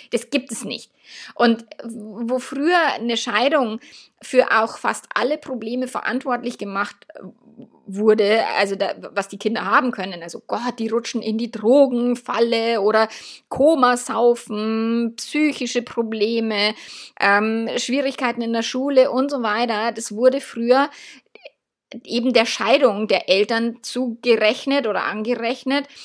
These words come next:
Und der Begriff Scheidungskind ist bis heute tatsächlich auch negativ besetzt. Und ich hab,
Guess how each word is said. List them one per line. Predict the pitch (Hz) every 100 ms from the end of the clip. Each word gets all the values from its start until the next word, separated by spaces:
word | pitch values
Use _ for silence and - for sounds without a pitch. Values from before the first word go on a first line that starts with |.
| - -
Und | 240 233
der | 220
Begriff | 214 214 226
Scheidungskind | - - 185 277 262 262 - 294 277 311
ist | 240 -
bis | 240 -
heute | 208 226 269
tatsächlich | 254 240 - 202 220 -
auch | 226
negativ | 220 233 269 269 240 - - -
besetzt. | - - - - - _ _ - - - - 190 _ _
Und | 254 240 240 - _ _ _ _ - -
ich | 247 254
hab, | 254 254